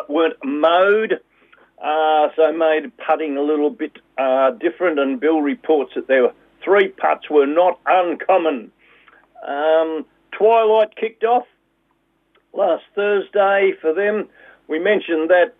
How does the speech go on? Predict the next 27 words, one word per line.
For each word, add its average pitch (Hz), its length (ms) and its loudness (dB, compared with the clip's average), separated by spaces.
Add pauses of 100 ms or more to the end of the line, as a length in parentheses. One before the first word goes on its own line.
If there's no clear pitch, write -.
(140)
uh, 165 260 4
Mark, 170 340 0
you 175 100 -2
and 160 100 0
I 165 120 2
had 156 80 2
a 139 100 -4
discussion 156 500 -6
about 147 140 0
this 165 160 -6
a 131 60 -16
couple 156 320 -4
of 135 80 -6
weeks 151 240 -2
ago 135 300 2
now, 143 200 0
the 135 80 -2
daylight 147 540 2 (100)
saving, 147 360 2
a 147 40 -2
lot 151 140 2
of - 120 -6
clubs 143 360 0
playing 135 300 0
Twilight 165 600 2
comps. 196 300 -4 (760)
Uh, 165 440 2